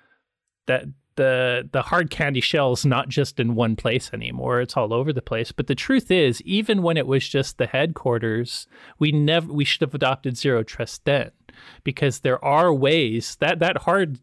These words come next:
candy shell just takes a few licks to get through, or if you're smart, you get a zero day that can bite right through it. And then there's no other protection. You get everywhere in the soft, chewy Tootsie Pop middle. So zero trust is about,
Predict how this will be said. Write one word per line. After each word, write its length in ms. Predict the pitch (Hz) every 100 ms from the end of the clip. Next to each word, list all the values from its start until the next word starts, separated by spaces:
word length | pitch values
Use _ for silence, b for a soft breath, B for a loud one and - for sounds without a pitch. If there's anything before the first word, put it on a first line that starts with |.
| _ -
candy 360 | 165 170 123
shell 340 | - 175 165 117
just 240 | 139 -
takes 260 | 147 - -
a 60 |
few 200 | - 147
licks 360 | 120 180 - -
to 100 | 123
get 220 | 127 -
through, 400 | - 165 131 131
or 340 | 127 139 139 127
if 140 | -
you're 120 | 123
smart, 480 | - - 160 143 127
you 260 | 135 127 127
get 180 | 123 127
a 60 |
zero 340 | 127 143 147 127
day 220 | 117 123
that 220 | 117 131
can 160 | 139 123
bite 280 | 123 139 -
right 260 | 131 -
through 280 | - 113 104
it. 180 | 123 - - B B B B -
And 180 | 139 135
then 140 | 160
there's 240 | 170 156
no 160 | 165 156
other 220 | 160 151
protection. 640 | - - 175 - 127 110 110
You 140 | 120
get 220 | 127 143 -
everywhere 500 | 156 170 135 127 120
in 120 | 120
the 100 | 120
soft, 420 | - 120 120 -
chewy 360 | - 131 120 123
Tootsie 360 | 131 - -
Pop 320 | 127 120 113 139
middle. 440 | 131 139 120 - _ B B B B B
So 480 | - 147 131 131
zero 480 | 127 120 175 240 156
trust 480 | - 196 233 180 -
is 160 | 139 147
about, 420 | 143 135 131